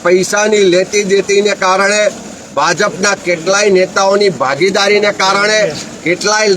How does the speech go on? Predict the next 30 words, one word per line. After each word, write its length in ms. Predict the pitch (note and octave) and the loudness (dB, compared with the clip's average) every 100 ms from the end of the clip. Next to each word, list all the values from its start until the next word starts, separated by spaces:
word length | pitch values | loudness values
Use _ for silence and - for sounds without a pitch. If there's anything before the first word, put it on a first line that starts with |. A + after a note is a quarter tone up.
| E3+ | 2
નેતાઓ 460 | F#3 F#3 G3+ G3+ | 0 2 0 2
એમાંથી 420 | F#3 G3 D#3+ G#3+ D3 | 2 0 0 -2 0
ધંધો 340 | D3+ D3 F#3+ G#3 | 0 2 0 0
કરતા 380 | G3 F#3 G3+ F#3 | -2 -2 0 0
હોવાને 360 | F#3+ G3 G3+ G3+ | 2 2 0 0
કારણે 440 | F#3 F#3 G#3 A3 G#3 - - - | 0 0 0 -2 -4 -10 -16 -6
આ 160 | D#3+ G3+ | -2 -2
ડમ્પિંગ 560 | F3+ E3 E3 G3 G3+ | 0 0 0 0 0
સાઇટ 320 | F#3 G#3 F#3+ E3+ | 0 0 -2 -2
બંધ 280 | D#3+ F#3 F3+ | -2 -2 -2
થતી 260 | D#3+ F#3+ | -2 0
નથી. 400 | F#3 F3+ G#3+ F#3 - - - - - | 0 2 0 -2 -6 -18 -20 -14 -2
અને 140 | F3 | 0
એનું 280 | F#3 G#3+ G#3 | 2 2 2
નુકસાન 540 | G3 F3+ - A3+ A#3+ | 2 0 -2 0 0
જો 360 | G3 G#3+ G3 C#3 - - - - | 2 2 2 0 -6 -18 -8 -2
કે 60 | |
આ 220 | D#3+ G3 | 0 0
ખેડૂતના 580 | F#3 D#3+ F3+ F#3+ F#3+ F#3+ | 0 0 2 2 0 -2
ખેતરમાં 540 | F#3 E3+ F3 F3+ F#3 F3+ | 0 0 2 0 2 4
અહીંયા 240 | F3+ E3+ | 4 2
અમે 180 | E3+ E3+ | 2 2
છીએ 360 | F3+ F#3 G#3 F#3+ C#3 - - - - - | 0 0 2 2 0 -6 -12 -14 -16 -4
કે 80 | D#3+ | 0
અહીંયા 500 | F3 - G#3 A3 - - - - - - - - - | 2 2 2 0 -2 -8 -12 -12 -14 -14 -16 -18 -6
જમીનના 560 | D3 F3 A3+ A#3 A3+ A3 - | -2 2 2 2 0 0 -2
પાણી 400 | E3+ G3 A3+ - | 0 2 0 0
ખરાબ 280 | F#3+ G3+ G3+ | 0 0 0
થઈ 220 | F#3+ G3 | 0 0
ગયા. 300 | F3 D#3+ | 0 0